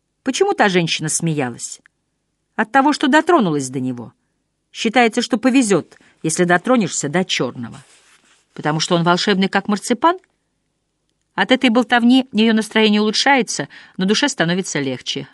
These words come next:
Ах, может быть, Дэви. Не знаю. В любом случае, я думаю, это невежливо. Ее взгляд вдруг на секунду цепляется за что-то поодаль, хотя, кажется, он не обиделся.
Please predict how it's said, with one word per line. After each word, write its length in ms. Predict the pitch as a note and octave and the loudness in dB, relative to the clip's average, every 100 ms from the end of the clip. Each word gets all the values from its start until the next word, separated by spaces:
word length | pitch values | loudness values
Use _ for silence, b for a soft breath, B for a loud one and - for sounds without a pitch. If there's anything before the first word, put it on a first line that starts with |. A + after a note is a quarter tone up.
| - | -6
Ах, 300 | D4 - G#3 | -6 -4 -2
может 260 | G#3 G3 | -2 -2
быть, 220 | G#3 B3 | -4 -4
Дэви. 360 | D3+ B2+ B2 - _ _ | -4 -4 -6 -14 _ _
Не 120 | E4 D#4 | -4 -2
знаю. 340 | F#3 B2+ A#2+ _ _ _ _ _ _ | 0 -2 -6 _ _ _ _ _ _
В 80 | - | -2
любом 240 | G#3+ A3+ A#3 | 2 2 0
случае, 320 | - D4 F#3 | -2 -2 0
я 100 | F3+ | 2
думаю, 320 | F#3 F3+ E3+ B B B B B | 2 0 -2 B B B B B
это 180 | D3 F3+ | -6 0
невежливо. 580 | A#3 F4+ F3+ B2+ A#2+ - _ _ _ _ _ _ _ - | 2 2 0 -2 -12 -16 _ _ _ _ _ _ _ 0
Ее 200 | F#3 F3+ | 2 2
взгляд 260 | D#3+ G3 | 2 0
вдруг 180 | F3 F3+ | 0 -2
на 80 | F#3 | -2
секунду 640 | - F#3 - D4+ F3+ D3 B B B | -2 -4 -4 -2 -2 -4 B B B
цепляется 480 | - - C4+ C4 A#3+ | -8 -2 0 0 0
за 120 | A#3+ | 0
что-то 260 | B3 A#3 | 0 -2
поодаль, 520 | A#3+ A#3+ G#3 D3 C3+ D3 B B B | 0 2 4 2 -2 -10 B B B
хотя, 320 | B - C#4 D4 | B -4 -2 0
кажется, 380 | C#4+ C4 - | 0 0 0
он 140 | C4+ A#3+ | 2 4
не 80 | B3+ | 2
обиделся. 600 | A#3+ A3+ C#3 - - | 0 -2 -6 -10 -12